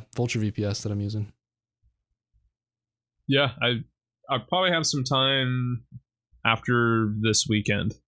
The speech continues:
Speaker 1: There's been a whole bunch of stuff that I've been delaying on, like that server, for example. It's been over a month.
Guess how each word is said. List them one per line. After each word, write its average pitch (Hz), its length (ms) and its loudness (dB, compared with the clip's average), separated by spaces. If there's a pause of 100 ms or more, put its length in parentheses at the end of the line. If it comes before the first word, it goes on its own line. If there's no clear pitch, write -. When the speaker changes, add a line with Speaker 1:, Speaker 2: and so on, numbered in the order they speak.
(400)
Speaker 1:
There's 123 200 -2
been 165 100 6
a 135 40 4
whole 127 120 2
bunch 120 140 2
of - 60 0
stuff 117 340 0
that 104 100 2
I've 104 140 0
been 104 420 0
delaying 98 400 0
on, 95 360 -2 (160)
like 92 200 -6 (1000)
that 110 160 0
server, 101 380 0
for 113 100 -2
example. 110 600 0
It's 113 120 -2
been 131 120 4
over 117 140 4
a 101 40 2
month. 95 240 -2